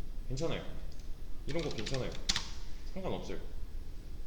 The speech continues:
근데 얘는 이제 툴 특성상 이런 오류 비슷한 무언가를 내보이고 있는 거고, 어,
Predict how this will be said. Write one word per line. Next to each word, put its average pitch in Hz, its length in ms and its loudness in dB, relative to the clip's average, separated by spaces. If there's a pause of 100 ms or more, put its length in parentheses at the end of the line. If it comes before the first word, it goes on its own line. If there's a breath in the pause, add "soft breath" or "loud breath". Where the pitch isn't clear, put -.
(2500)
근데 101 200 2
얘는 113 140 2
이제 98 160 0
툴 196 260 2
특성상 165 680 2
이런 110 500 2
오류 113 840 2
비슷한 117 400 -2
무언가를 101 480 0
내보이고 104 380 2
있는 87 260 0
거고, 110 240 0 (800)
어, 82 680 -2